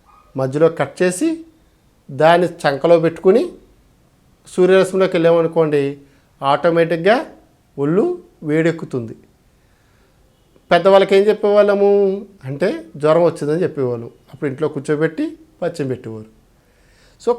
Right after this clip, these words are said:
కావాలని జ్వరం పుట్టించుకోవచ్చు, జ్వరాన్ని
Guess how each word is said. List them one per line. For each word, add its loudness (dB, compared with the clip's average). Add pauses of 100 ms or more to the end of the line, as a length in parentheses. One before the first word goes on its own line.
కావాలని 6
జ్వరం 4
పుట్టించుకోవచ్చు, -4 (1000)
జ్వరాన్ని 2